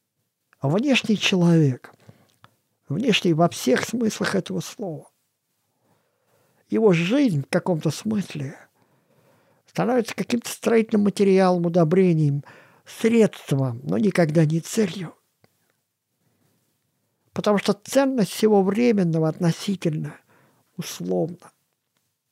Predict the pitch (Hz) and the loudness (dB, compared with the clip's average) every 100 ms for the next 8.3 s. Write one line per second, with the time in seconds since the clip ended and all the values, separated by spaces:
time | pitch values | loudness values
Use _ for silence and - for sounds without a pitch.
0 | _ _ _ _ _ _ _ _ - _ | _ _ _ _ _ _ _ _ -20 _
1 | - 190 - 220 233 208 196 262 277 - | -8 -2 2 4 4 2 -2 0 0 0
2 | 220 208 208 196 220 208 214 202 196 180 | -2 -2 0 2 2 0 0 0 0 -2
3 | - 208 190 - 185 - 190 185 175 160 | -2 -2 -2 -4 -6 -2 -2 -2 -4 -8
4 | - 165 160 151 - _ _ _ _ _ | -8 -6 -4 -6 -8 _ _ _ _ _
5 | _ _ _ _ _ _ _ _ - 175 | _ _ _ _ _ _ _ _ -6 -4
6 | 226 240 - 226 190 156 - 156 156 156 | -2 -2 0 0 0 -2 0 2 2 4
7 | 160 151 156 151 - 156 147 - 170 151 | 4 2 -2 -2 0 0 0 -2 -6 -8
8 | - _ _ | -14 _ _